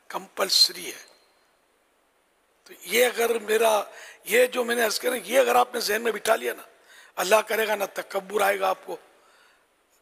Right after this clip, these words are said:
نہ مطلب ہے کہ اپنے آپ کو کچھ سمجھنے کا ذہن بنے گا، وہ نہیں یار میں کچھ بھی نہیں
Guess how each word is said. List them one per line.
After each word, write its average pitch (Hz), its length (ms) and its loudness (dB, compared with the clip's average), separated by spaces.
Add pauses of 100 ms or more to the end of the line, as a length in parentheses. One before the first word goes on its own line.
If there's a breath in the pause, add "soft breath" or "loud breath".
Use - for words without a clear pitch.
(500)
نہ 190 180 0
مطلب 185 460 -6
ہے 190 80 -4
کہ 190 60 -4
اپنے 196 300 -4
آپ 190 140 0
کو 196 80 -12
کچھ 180 180 -8
سمجھنے 185 440 -6
کا 185 140 -6 (360 loud breath)
ذہن 196 300 -2
بنے 185 300 -4
گا، 175 100 -2 (340 loud breath)
وہ 220 100 -12 (140)
نہیں 165 220 -10
یار 160 140 -8 (520)
میں 190 300 -4
کچھ - 240 -12
بھی - 160 -20
نہیں - 140 -20